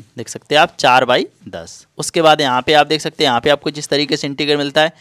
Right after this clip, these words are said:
गेट से आप एंट्री लेंगे, एंट्री लेने के बाद यहाँ पे आपको जिस तरीके से रूम मिल जाता है, देख सकते हैं।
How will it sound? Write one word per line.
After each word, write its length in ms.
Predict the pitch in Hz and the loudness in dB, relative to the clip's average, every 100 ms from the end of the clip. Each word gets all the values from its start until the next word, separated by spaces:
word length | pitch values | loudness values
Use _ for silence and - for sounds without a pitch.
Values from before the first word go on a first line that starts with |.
| _ _ | _ _
गेट 160 | 135 143 | -4 -2
से 120 | 156 | 2
आप 160 | 135 123 | 0 0
एंट्री 220 | 110 131 | -8 -4
लेंगे, 260 | 135 143 | -4 -4
एंट्री 220 | 135 123 143 | -6 -4 -4
लेने 220 | 135 139 | -4 0
के 40 | |
बाद 180 | 139 131 | 0 0
यहाँ 180 | 110 101 | -4 -4
पे 100 | 131 | -4
आपको 240 | 127 - | -4 -6
जिस 180 | 135 117 | -10 -8
तरीके 300 | 113 117 143 | -8 -6 -8
से 120 | 135 | -8
रूम 160 | 120 165 | -8 -8
मिल 200 | 143 101 | -8 -8
जाता 320 | 87 85 - | -10 -12 -16
है, 140 | 82 - _ _ _ - | -18 -20 _ _ _ -18
देख 100 | 107 | -16
सकते 320 | 107 - 131 | -16 -14 -8
हैं। 160 | 147 | -8